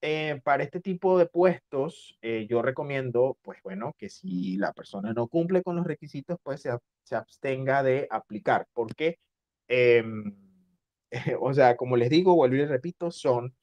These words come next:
este, ofertas laborales especializadas y profesionales,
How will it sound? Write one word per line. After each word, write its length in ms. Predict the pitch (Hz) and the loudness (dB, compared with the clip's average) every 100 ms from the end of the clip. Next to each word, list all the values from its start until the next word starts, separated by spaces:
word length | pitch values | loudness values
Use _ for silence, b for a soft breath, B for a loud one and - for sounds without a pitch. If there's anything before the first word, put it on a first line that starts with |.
| _ _ _ - | _ _ _ -8
este, 640 | 135 131 - 127 120 110 | -6 -6 -4 0 2 0
ofertas 560 | 117 117 - 127 123 143 | -2 -2 4 4 2 -2
laborales 680 | 151 135 120 107 110 120 123 | 0 2 2 4 4 2 0
especializadas 920 | 131 - 117 110 107 104 175 185 185 - | -12 -10 -6 -4 -4 4 8 8 6 -8
y 100 | 120 | -12
profesionales, 720 | 117 - 101 - 95 104 | -10 -10 -14 -14 -6 -6